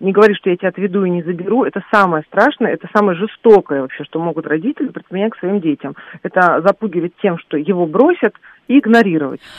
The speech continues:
Два, как бы, самых страшных родительских, э, влияния таких токсичных, которые, как бы, разрушают, э, ну, личность, разрушают, там,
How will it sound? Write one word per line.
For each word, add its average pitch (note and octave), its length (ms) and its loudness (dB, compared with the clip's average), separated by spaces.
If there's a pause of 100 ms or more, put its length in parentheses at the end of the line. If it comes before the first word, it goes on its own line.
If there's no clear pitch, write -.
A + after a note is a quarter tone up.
(100)
Два, F#3 320 2
как D#3 160 -10
бы, E3 180 -8
самых G#3 240 2
страшных A3 480 -2
родительских, F#3+ 640 -6 (520)
э, D#3 300 -4
влияния E3+ 720 2
таких - 280 -8
токсичных, - 520 -4
которые, G3 360 -6
как F3 140 -14
бы, F3 100 -8
разрушают, F#3+ 560 -2 (120)
э, D#3 400 -4
ну, E3 140 -12
личность, E3 460 -10
разрушают, E3 560 -8
там, D#3+ 180 -14